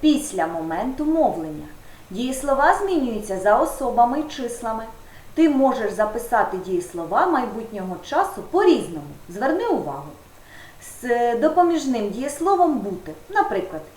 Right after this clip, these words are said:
що буду робити? Буду читати. Це буде дієслово. І підкреслюватись воно буде двома лініями, бо головним членом реченням являється "буду читати".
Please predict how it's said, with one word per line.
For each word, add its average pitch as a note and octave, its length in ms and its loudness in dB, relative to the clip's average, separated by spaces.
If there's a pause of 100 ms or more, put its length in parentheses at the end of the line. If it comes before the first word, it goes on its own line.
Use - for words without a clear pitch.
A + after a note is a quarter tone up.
(200)
що F#4 360 6
буду C#4 500 0
робити? B3+ 480 -2 (320)
Буду E3+ 440 -4
читати. C#4 600 -2 (880)
Це E3+ 260 2
буде D#4 200 0
дієслово. C4+ 760 0 (720)
І G#3 80 -8
підкреслюватись B3+ 1000 0
воно C4+ 240 -2 (120)
буде D3+ 200 -4 (360)
двома F#3 420 0
лініями, F#3+ 560 -4 (440)
бо F3+ 360 0
головним F3+ 840 0
членом B3 440 0
реченням B3 520 -2
являється A#3+ 680 -4 (200)
"буду A3+ 800 -2 (180)
читати". F#3 840 -4